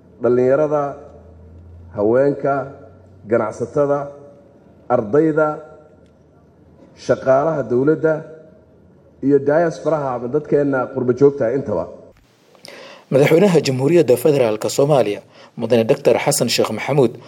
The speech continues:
Speaker 2: oo shirka daahfuray, ayaa bogaadiyey khubarradii iyo aqoon-yahanadii Soomaaliyeed ee wakhtiga geliyey odorosyada iyo cilmi baarisyada baaxadda weyn leh.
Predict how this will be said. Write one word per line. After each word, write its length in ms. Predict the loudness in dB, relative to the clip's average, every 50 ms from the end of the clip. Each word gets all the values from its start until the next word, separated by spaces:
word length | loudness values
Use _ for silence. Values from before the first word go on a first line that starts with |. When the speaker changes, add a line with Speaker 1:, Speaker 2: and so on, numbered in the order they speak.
| -20 -8 -2
Speaker 2:
oo 120 | 2 2 2
shirka 300 | 4 2 0 2 2 2
daahfuray, 480 | 4 4 4 4 2 -2 0 0 2 2 4
ayaa 180 | 4 4 2
bogaadiyey 600 | 2 0 -6 -6 -6 -8 -8 -10 -10 -12 -12 -14 -18 -20 -20 -20 -10
khubarradii 520 | -6 -2 2 2 4 4 4 4 2 0 -4 -4
iyo 120 | -6 -6 -6 -6
aqoon-yahanadii 600 | -6 -6 -6 -4 -4 -4 -4 -6 -6 -4 -4 -4 -4
Soomaaliyeed 640 | -2 -4 -4 -4 -4 -8 -8 -4 0 2 2 2 0 -6 -20 -20 -20 -6 0
ee 80 | 2 4
wakhtiga 420 | 4 4 2 0 -2 -2 0 0 0
geliyey 400 | -2 -2 -8 -8 -8 -8 -10 -10 -10 -14 _ _ _ _ -10
odorosyada 640 | -8 -4 -2 -2 -2 -2 -4 -2 2 4 4 4 4 2 0 -6 -18 -20 _ -6
iyo 140 | -2 -2 0
cilmi 280 | 0 0 -2 -2 -2 0
baarisyada 600 | 2 4 4 4 4 4 4 4 4 4 4 2
baaxadda 440 | 0 -6 -6 -2 -4 -4 -2 -4 -6
weyn 260 | -4 -4 -4 -4 -4 -6
leh. 140 | -8 -8